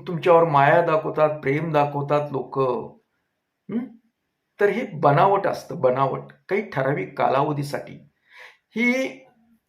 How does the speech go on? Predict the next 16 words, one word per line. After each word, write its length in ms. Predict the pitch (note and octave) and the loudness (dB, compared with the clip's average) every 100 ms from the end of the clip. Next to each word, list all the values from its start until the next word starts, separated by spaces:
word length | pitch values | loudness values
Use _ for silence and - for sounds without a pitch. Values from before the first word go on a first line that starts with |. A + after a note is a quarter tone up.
| _ _ _ _ - | _ _ _ _ -4
जसं 400 | D3+ - G#3+ G#3 | -2 0 4 4
सकाळची, 1080 | - C#3+ C3+ E3 E3+ E3+ E3+ E3+ - F3 E3+ | 4 0 0 2 4 6 6 2 -6 -10 -10
सकाळचा 600 | - C#3+ D#3 D#3 D#3 D#3+ | -6 -6 2 2 2 -2
सूर्य, 440 | - D3 D3 D#3 D3+ | -4 -4 -4 -4 -4
नंतर 320 | C#3 A#2+ C#3+ C#3+ - | -6 -4 -4 -4 -12
दहा 200 | C3+ G#2+ | -10 -4
अकराचा 420 | A2 D3+ D#3 D#3 D3+ | -2 0 0 0 -6
सूर्य, 320 | D3+ D3 D3+ | -6 -6 -6
पुन्हा, 260 | D3 C#3+ C#3+ C3+ C#3+ - - C#3 | -4 -4 -2 -4 -8 -16 -12 -4
अं, 400 | C3 C3+ C3 C3 - _ _ _ _ A#2 | 0 2 2 -2 -8 _ _ _ _ -10
दुपारचा, 680 | B2+ - D3 D3 D#3 D#3 | -8 2 4 4 4 4
पुन्हा 280 | - B2 C3 | 2 -4 -6
सायंकाळ, 300 | D3 C#3+ C#3+ | -4 -4 -2
जसं 460 | E3 A3+ F3 C#3+ D#3 | -2 -2 -2 -4 2
बदलतं 480 | D#3 F#3 A#3+ B3+ | 2 4 4 4
ना, 160 | A3+ | 2